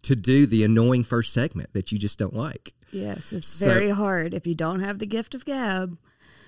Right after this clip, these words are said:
Speaker 2: to do this.
Speaker 1: So, uh, so this, so this morning I woke up at four o'clock and very excited. And, uh, so I was trying to think of some things to talk about. As we say every week, this is not a scripted deal.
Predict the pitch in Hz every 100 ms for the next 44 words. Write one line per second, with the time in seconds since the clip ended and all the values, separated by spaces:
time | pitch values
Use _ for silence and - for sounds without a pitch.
0 | _ - 190 170 185 139 - 139 - -
1 | - - - 294 214 127 127 120 117 113
2 | 107 101 - - 120 113 165 - 139 110
3 | 110 120 135 - 113 101 92 92 98 95
4 | 90 - - 90 85 76 55 58 - _
5 | 98 82 76 76 73 - 104 120 110 -
6 | 67 60 - _ _ _ _ _ _ _
7 | - - 95 90 82 82 85 80 71 67
8 | _ _ _ - - - 123 101 110 120
9 | - 110 101 - 110 104 - 87 80 78
10 | - - 160 104 73 101 98 117 135 120
11 | 101 95 107 87 78 98 117 120 95 95
12 | 92 95 85 - - 98 - 98 87 76
13 | 71